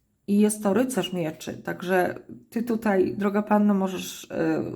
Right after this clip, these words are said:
w nowy rok wchodzić właśnie z jakimiś bardzo, e, pomysłami takimi, które tobie przyjdą jakby na ostatnią chwilę.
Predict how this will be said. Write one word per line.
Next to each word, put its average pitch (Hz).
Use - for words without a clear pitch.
w 185
nowy 214
rok 196
wchodzić 190
właśnie 214
z 185
jakimiś 196
bardzo, 185
e, 180
pomysłami 208
takimi, 202
które 208
tobie 202
przyjdą 196
jakby 190
na 208
ostatnią 202
chwilę. 175